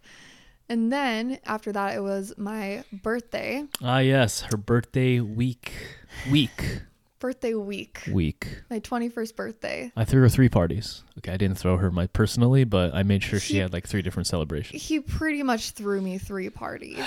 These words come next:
Speaker 2: <sighs> No, I didn't.
Speaker 1: This, this was the moment where I was like, "Okay, wait.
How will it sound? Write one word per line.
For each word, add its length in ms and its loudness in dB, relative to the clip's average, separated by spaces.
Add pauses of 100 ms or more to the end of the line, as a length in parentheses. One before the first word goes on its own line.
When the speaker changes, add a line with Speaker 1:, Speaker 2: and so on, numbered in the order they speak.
Speaker 2:
<sighs> 120 -10
No, 120 -6
I 80 -6
didn't. 360 -4 (400)
Speaker 1:
This, 540 0 (400)
this 240 -2
was 140 -4
the 100 -4
moment 340 -2
where 140 -2
I 140 -2
was 160 -6
like, 340 -6 (180)
"Okay, 540 -6 (260)
wait. 500 -6